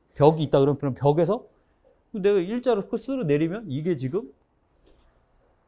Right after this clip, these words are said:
이게 수직 낙하잖아. 근데 이렇게 돼 있으면 이게 수직 낙하하면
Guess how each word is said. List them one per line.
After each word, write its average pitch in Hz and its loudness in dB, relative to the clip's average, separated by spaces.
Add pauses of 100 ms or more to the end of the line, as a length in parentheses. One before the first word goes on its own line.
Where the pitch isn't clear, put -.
이게 156 -4
수직 208 -2
낙하잖아. 92 -4
근데 247 -4 (640)
이렇게 202 0
돼 214 2
있으면 202 -2 (340)
이게 208 -6
수직 262 2
낙하하면 214 -2